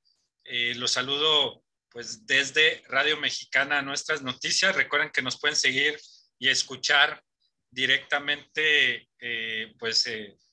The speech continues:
aquí en mil trescientos A M y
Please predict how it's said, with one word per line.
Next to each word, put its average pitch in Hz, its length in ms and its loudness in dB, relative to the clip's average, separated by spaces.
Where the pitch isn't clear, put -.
aquí 147 440 0
en 135 340 0
mil 143 200 -8
trescientos 151 680 0
A 143 160 2
M 175 480 0
y 185 420 0